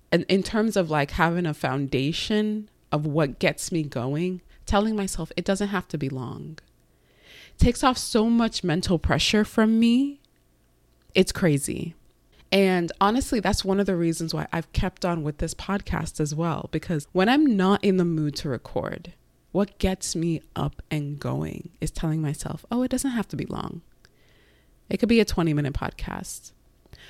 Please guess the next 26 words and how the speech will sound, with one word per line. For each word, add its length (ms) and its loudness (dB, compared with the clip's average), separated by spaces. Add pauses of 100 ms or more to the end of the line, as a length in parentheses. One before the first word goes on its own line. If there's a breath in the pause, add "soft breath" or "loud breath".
(140 loud breath)
But 280 0
by 200 6
the 120 0
time 880 -2 (240)
I 80 4
get 400 -2
going 760 -2
and 280 -2
my 180 0
mind 400 0
is 160 0
going 680 -6
and, 480 -4
you 120 -2
know, 240 -2
I'm 180 -4
talking, 680 -6
I 100 -2
can 280 -6
blink 540 -4
and 160 -4
it, 200 -8
it's 240 -8
forty-five 580 -4
minutes 320 -6
recorded. 540 -8